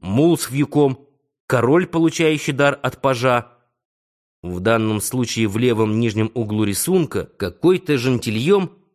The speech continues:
вылезал из колодца, уцепившись за трос, шедший через два роликовых блока поверх довольно хлипких подпорок, прямо в круглое оконце башни храма.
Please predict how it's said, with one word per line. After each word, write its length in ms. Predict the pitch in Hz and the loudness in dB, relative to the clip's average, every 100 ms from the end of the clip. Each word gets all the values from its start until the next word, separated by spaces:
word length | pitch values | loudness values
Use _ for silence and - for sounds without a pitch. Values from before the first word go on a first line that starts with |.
| _ | _
вылезал 580 | - 92 104 120 127 180 | -16 -8 -2 0 2 2
из 220 | - 143 | 0 -8
колодца, 680 | - 190 202 143 - 107 - _ _ _ _ _ | -4 0 2 2 0 -4 -6 _ _ _ _ _
уцепившись 640 | 104 117 - 135 - 127 98 | -6 -6 0 0 0 -4 0
за 160 | 127 | -2
трос, 420 | - 180 135 - - _ _ _ _ _ | 0 2 2 -2 -14 _ _ _ _ _
шедший 600 | - - 214 220 - 185 | -8 0 0 0 -4 -4
через 340 | - 151 131 104 | -2 0 0 0
два 260 | 113 170 | 0 2
роликовых 540 | 156 160 151 151 143 131 | 2 0 0 0 -2 -2
блока 540 | 156 185 139 110 - _ _ _ _ | 2 2 2 -2 -6 _ _ _ _
поверх 360 | - 113 139 110 | -4 2 2 2
довольно 380 | 117 131 139 135 | 2 2 2 0
хлипких 480 | - 139 - 117 - | -4 -8 -6 -8 -4
подпорок, 600 | 135 - 185 139 98 - _ _ _ _ _ | -4 0 2 2 0 -8 _ _ _ _ _
прямо 580 | 95 104 165 190 185 165 | -2 2 2 2 0 -2
в 120 | - | -2
круглое 460 | 151 160 147 143 143 | 0 2 4 2 2
оконце 640 | 117 113 151 165 156 139 | -2 -4 0 0 0 -2
башни 400 | 104 135 131 135 | 0 0 0 -6
храма. 580 | - 156 156 117 90 | -4 0 2 0 -4